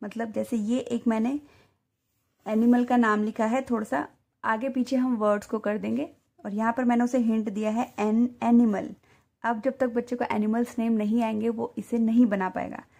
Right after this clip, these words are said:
तो ये क्या है basically? ये है ज़ेब्रा। तो ये बच्चे को दिमाग चलाने दीजिए। A vehicle, अब ये व्हीकल है और ये मैंने उसके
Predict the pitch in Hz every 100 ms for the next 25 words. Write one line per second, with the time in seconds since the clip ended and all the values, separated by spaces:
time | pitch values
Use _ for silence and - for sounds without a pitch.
0 | _ _ 214 196 220 - 233 247 233 233
1 | 240 233 277 403 - _ _ _ - 208
2 | 208 202 254 339 - _ _ _ _ _
3 | _ _ _ _ _ _ _ _ - 185
4 | - 233 214 202 - 202 196 180 - -
5 | 202 226 214 220 - 233 262 202 208 214
6 | 233 247 214 196 196 180 - - - -
7 | - _ _ _ 247 269 214 240 247 247
8 | 202 190 - - - - 220 196 240 226
9 | 233 247 269 247 262 - - 214 196 220
10 | 262 247 226 233 220 - - 262